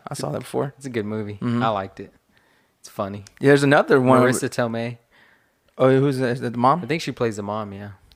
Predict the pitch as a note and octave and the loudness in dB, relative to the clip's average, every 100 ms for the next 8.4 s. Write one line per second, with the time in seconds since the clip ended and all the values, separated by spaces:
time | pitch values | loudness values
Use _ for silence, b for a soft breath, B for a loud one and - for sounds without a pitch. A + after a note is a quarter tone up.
0 | - G2 G#2+ G#2+ B2 _ _ _ - B | -8 -4 -4 -4 -12 _ _ _ -20 B
1 | - C#3 E3 E3+ D#3+ E3 D3+ - D3 D3+ | 2 6 8 6 4 2 2 4 0 0
2 | - B2 B2+ C3 B2 B2+ B2+ A#2+ C3+ C#3 | 2 4 4 2 2 2 2 4 4 4
3 | D3 - A2+ G#2 A2 G#2+ A2+ _ _ _ | -2 -6 -10 -10 -10 -10 -12 _ _ _
4 | - A2+ A#2+ A#2 A#2+ A#2+ B2 - _ - | -8 -2 0 0 -2 -4 -4 -10 _ -14
5 | - C3 D#3 G2+ _ _ - A#2 C3+ B2+ | -10 -2 0 -2 _ _ -2 2 4 2
6 | B2 A#2 B2+ B2+ A2+ G#2+ F#2+ A2+ G2+ F#2+ | 2 -2 -2 -2 -2 -2 -4 -8 -8 -12
7 | - B2 A2 A2 A#2 A2+ G#2+ B2 - B2 | -8 -4 -4 -4 -2 -2 -2 -4 -6 -8
8 | C3+ C#3 C#3+ | -6 -6 -8